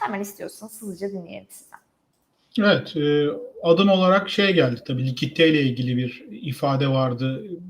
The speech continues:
Speaker 2: metinde. E, ek tedbirler alınabilir deniyordu. Orada ne gördük? E, depo ihaleleri zaten var. Depo ihaleleriyle, e, haftalık vadelerde fazla likiditeyi çekiyordu.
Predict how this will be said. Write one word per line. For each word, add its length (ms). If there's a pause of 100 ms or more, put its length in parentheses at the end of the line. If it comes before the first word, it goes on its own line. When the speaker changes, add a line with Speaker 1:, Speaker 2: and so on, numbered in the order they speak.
(100)
Speaker 2:
metinde. 600 (560)
E, 80
ek 300
tedbirler 480
alınabilir 840 (220)
deniyordu. 640
Orada 500 (500)
ne 120
gördük? 520
E, 80 (640)
depo 580 (420)
ihaleleri 580
zaten 500
var. 220
Depo 300
ihaleleriyle, 880 (640)
e, 360 (100)
haftalık 540
vadelerde 680 (380)
fazla 340
likiditeyi 520
çekiyordu. 640